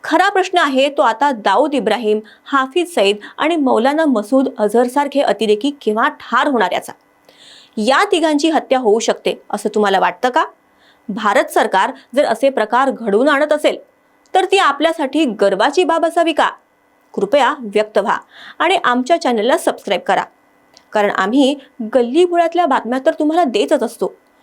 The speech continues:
पण तुम्हाला माहिती व्हाव्यात अशा आंतरराष्ट्रीय बातम्यासुद्धा आम्ही तुम्हाला देत असतो. व्हिडिओ कसा वाटला आम्हाला नक्की सांगा. व्हिडिओला लाईक करा आणि व्हिडिओ शेवटपर्यंत बघितल्याबद्दल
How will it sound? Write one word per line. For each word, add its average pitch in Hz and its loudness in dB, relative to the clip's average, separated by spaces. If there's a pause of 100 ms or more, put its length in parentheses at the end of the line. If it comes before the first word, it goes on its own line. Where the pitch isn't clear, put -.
(220)
पण 214 2 (100)
तुम्हाला 247 2
माहिती 240 0
व्हाव्यात 226 0 (400)
अशा 254 0 (220)
आंतरराष्ट्रीय 339 0
बातम्यासुद्धा 254 -2 (200)
आम्ही 220 -2
तुम्हाला 294 -2 (120)
देत 214 0
असतो. - -6 (680)
व्हिडिओ 196 2
कसा 202 -2
वाटला 254 -2 (200)
आम्हाला 294 -2
नक्की 320 0
सांगा. 185 -2 (440)
व्हिडिओला 190 2
लाईक 196 0
करा 269 2 (300)
आणि 320 0
व्हिडिओ 262 2
शेवटपर्यंत 320 0
बघितल्याबद्दल 233 0